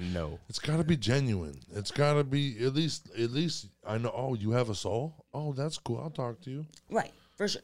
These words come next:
Speaker 3: That's
Speaker 2: Yeah.
Speaker 3: exactly, let 'em know, "Hey," and let 'em know, I'll be, I'll be brief. You know, I'm
Speaker 2: Yeah.
Speaker 3: not here to bombard. I get it. You got, you got
Speaker 2: Yeah.
Speaker 3: things going on.
Speaker 2: I'm
Speaker 3: This is,
Speaker 2: sorry,
Speaker 3: this
Speaker 2: yeah.
Speaker 3: is the life. But
Speaker 2: But
Speaker 3: if
Speaker 2: since
Speaker 3: you
Speaker 2: you
Speaker 3: are
Speaker 2: answered,
Speaker 3: interested,
Speaker 2: yeah.
Speaker 3: let's talk. And you're gonna, you're gonna have your cowboys and, you know,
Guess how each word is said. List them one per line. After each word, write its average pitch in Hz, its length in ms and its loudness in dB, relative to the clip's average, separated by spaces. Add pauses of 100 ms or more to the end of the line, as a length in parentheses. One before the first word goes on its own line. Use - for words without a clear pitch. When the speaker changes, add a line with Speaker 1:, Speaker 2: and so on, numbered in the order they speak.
(140)
Speaker 3:
That's 151 160 2
Speaker 2:
Yeah. 95 60 0
Speaker 3:
exactly, 127 360 -4
let 131 120 4
'em 139 120 6
know, 135 140 6
"Hey," 156 400 6
and 139 240 4
let 165 160 2
'em 190 160 -2
know, 165 80 -4
I'll 139 80 -2
be, 143 140 -6
I'll 151 80 2
be 226 100 -2
brief. 196 360 -2
You - 80 -6
know, 135 80 -2
I'm 139 100 0
Speaker 2:
Yeah. 156 80 4
Speaker 3:
not 131 80 2
here 156 100 2
to 160 60 -2
bombard. 160 400 0
I 143 80 0
get 139 180 -4
it. 127 120 -4
You 127 100 -6
got, 123 180 -6 (160)
you - 120 -6
got 175 140 -2
Speaker 2:
Yeah. - 100 -2
Speaker 3:
things 185 180 -6
going 185 240 -4
on. - 120 -4
Speaker 2:
I'm 104 140 -4
Speaker 3:
This 101 60 -2
is, 104 60 -6
Speaker 2:
sorry, 120 340 2
Speaker 3:
this 117 140 0
Speaker 2:
yeah. - 40 -2
Speaker 3:
is 143 80 -4
the 151 80 -4
life. 190 380 -4
But 123 160 2
Speaker 2:
But - 80 -10
Speaker 3:
if - 80 -10
Speaker 2:
since 131 200 0
Speaker 3:
you 170 60 2
Speaker 2:
you 220 60 4
Speaker 3:
are 220 80 4
Speaker 2:
answered, 123 220 2
Speaker 3:
interested, 117 340 0 (260)
Speaker 2:
yeah. 131 80 2
Speaker 3:
let's 95 160 0
talk. 156 380 -6
And 254 160 6
you're 269 160 6
gonna, 226 180 0
you're 214 100 -6
gonna 220 140 2
have 185 220 0
your 180 80 -2
cowboys 170 560 2
and, 170 160 -2
you 165 80 -2
know, 160 240 -2